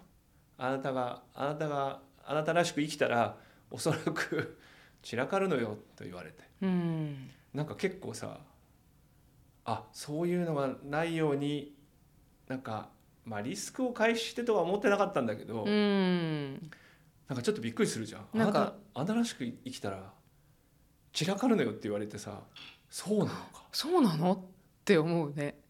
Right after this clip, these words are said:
Speaker 1: そう。でも、「あなたには片付ける、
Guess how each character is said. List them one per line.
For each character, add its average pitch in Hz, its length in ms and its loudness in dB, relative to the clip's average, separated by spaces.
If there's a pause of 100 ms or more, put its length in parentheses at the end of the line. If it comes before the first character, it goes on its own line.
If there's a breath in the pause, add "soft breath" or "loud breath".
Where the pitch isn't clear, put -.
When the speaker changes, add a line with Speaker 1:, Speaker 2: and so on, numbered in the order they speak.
Speaker 1:
そ 113 380 -8 (800)
う。 226 40 -6
で 233 80 0
も、 185 400 0 (760)
「あ 139 100 0
な 143 100 0
た 143 80 -2
に 190 120 -2
は 123 300 -4
片 117 240 -4
付 117 220 -6
け - 40 -6
る、 - 360 -6